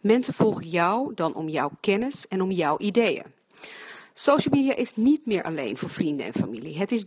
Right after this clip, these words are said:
dé manier om je personal brand zichtbaar te maken voor een professioneel publiek. Bedrijven ontwikkelen social media strategieën om nieuwe klanten te bereiken en zo kan jij het ook doen.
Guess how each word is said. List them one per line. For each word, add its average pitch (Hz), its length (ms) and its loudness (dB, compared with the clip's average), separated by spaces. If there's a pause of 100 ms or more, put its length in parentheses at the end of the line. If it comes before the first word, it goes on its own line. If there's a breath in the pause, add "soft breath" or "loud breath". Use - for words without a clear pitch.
(120)
dé 302 180 6
manier 247 420 2
om 214 140 0
je 202 80 0
personal 202 460 0
brand 180 280 0
zichtbaar - 460 -4
te - 120 -12
maken 143 320 -4
voor 170 120 0
een 170 100 -4
professioneel 160 560 -4
publiek. 208 500 0 (720 loud breath)
Bedrijven 226 420 4
ontwikkelen 185 440 0
social - 380 0
media 185 220 0
strategieën 202 600 0
om 165 140 0
nieuwe 151 200 -2
klanten 180 340 2
te 214 100 -6
bereiken 196 440 -2
en 190 120 0
zo 220 300 4
kan 190 240 -4
jij 131 180 -4
het 190 180 -6
ook 254 260 4
doen. - 320 -10